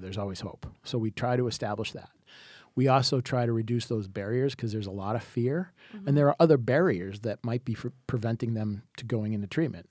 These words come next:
Speaker 2: Mm-hmm.
Speaker 1: Money is a huge one. I-, no
Speaker 2: Mm-hmm.
Speaker 1: insurance. So we'll work with them, and I'll collaborate, part of that collaboration piece, working with the Doorway, working with two one one, working with other treatment agencies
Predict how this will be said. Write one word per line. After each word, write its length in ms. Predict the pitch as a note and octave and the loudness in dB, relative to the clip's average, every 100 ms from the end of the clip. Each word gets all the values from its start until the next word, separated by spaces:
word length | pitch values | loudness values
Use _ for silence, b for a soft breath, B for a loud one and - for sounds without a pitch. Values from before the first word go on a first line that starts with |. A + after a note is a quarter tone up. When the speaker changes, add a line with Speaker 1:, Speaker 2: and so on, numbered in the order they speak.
| _ | _
Speaker 2:
Mm-hmm. 220 | G#2 G2+ F3+ C3+ | -16 -14 -6 2
Speaker 1:
Money 500 | B2+ A#2 G#2+ F#2+ - | 4 4 0 -6 -6
is 120 | A2 G#2+ | -4 -2
a 40 | |
huge 240 | A#2+ A2+ | -2 -2
one. 280 | G2+ G2+ A2+ - | -4 -10 -10 -10
I-, 80 | C#3 | -2
no 160 | B2+ A#2+ | 0 2
Speaker 2:
Mm-hmm. 80 | A#2 | 0
Speaker 1:
insurance. 540 | A#2+ A#2+ G2 - - B B B B | -2 -4 -6 -12 -18 B B B B
So 120 | - | 4
we'll 160 | C#3+ C#3 | 6 8
work 220 | D3 E3+ | 8 6
with 100 | B2+ | 2
them, 160 | G2+ F#2+ | -4 -6
and 100 | G#2 | -4
I'll 140 | G#2+ | -6
collaborate, 640 | - - A2+ A2+ G#2+ G#2 - | -4 -2 0 0 -2 -6 -4
part 180 | G#2 G#2+ | -4 -4
of 40 | |
that 200 | G#2+ - | -6 -6
collaboration 760 | - G#2+ G#2 G#2 A2+ A#2+ A2+ | -4 -4 -4 -2 0 0 -2
piece, 340 | - G2 G2+ - B B B | -4 -6 -8 -12 B B B
working 260 | A#2 A2+ B2 | -4 0 0
with 140 | A#2 | 0
the 80 | A#2 | -2
Doorway, 540 | A2 A2 A2 A2 A2 A2 | 0 2 2 0 0 0
working 340 | A2+ - B2 | -2 0 0
with 100 | A2+ | 0
two 140 | - B2 | -2 0
one 220 | A#2 A#2 | 0 -2
one, 320 | A2 G#2+ G#2+ | -2 -4 -4
working 260 | A2 A#2+ A#2 | -4 -2 -2
with 160 | A2 | -2
other 200 | A2+ A2 | -2 -2
treatment 400 | - B2 A#2 A#2 A#2+ | 0 -2 0 -4 -2
agencies 640 | A2 A2 A2 A2+ A2 G#2 | -2 0 -2 0 -2 -4